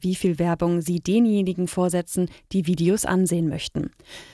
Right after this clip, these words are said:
Bei YouTube ist es auch üblich, dass vor einem Video ein Spot gezeigt wird. Für T-V-Sender ist es dagegen nach derzeitiger Rechtslage nur ausnahmsweise möglich,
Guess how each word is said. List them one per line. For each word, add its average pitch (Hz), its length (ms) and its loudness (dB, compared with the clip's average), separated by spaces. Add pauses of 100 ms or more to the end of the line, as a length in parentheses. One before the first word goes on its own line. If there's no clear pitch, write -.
(180)
Bei 185 60 4
YouTube 214 520 2
ist - 260 -2
es - 240 -4
auch 165 200 2
üblich, 277 480 -2
dass 208 300 -2
vor - 320 0
einem 208 300 -2
Video 202 420 2
ein 185 240 -2
Spot - 300 0 (160)
gezeigt 170 400 -2
wird. 170 220 0 (440)
Für 185 220 0
T-V-Sender 202 840 0
ist - 180 -6
es 262 120 -2
dagegen 240 460 0
nach 196 180 -2
derzeitiger 170 640 -2
Rechtslage 202 600 0
nur 247 260 2
ausnahmsweise 190 880 0
möglich, 160 400 -2